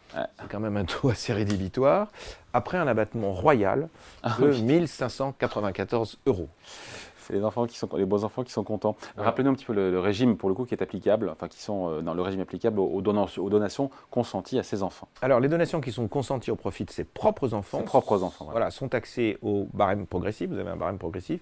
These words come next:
Speaker 1: Ouais.
Speaker 2: qui va de zéro à quarante-cinq pour cent. C'est pas, c'est pas peu, quarante-cinq pour cent.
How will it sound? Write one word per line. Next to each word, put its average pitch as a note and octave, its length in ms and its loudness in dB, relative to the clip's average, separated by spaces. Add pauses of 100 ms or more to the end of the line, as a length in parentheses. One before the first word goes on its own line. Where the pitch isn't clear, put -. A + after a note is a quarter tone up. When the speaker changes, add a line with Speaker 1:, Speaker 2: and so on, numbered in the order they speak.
Speaker 1:
Ouais. E2 80 -6 (140)
Speaker 2:
qui B2+ 100 -2
va A#2+ 100 8
de A2+ 60 6
zéro C3+ 260 8
à A2+ 60 4
quarante-cinq G#2+ 420 -2
pour G#2+ 160 -14
cent. G3 220 -8
C'est - 100 -12
pas, C#2+ 360 -10
c'est - 160 -10
pas G2 120 -6
peu, - 220 2
quarante-cinq F2+ 400 -8
pour F2+ 160 -14
cent. - 160 -12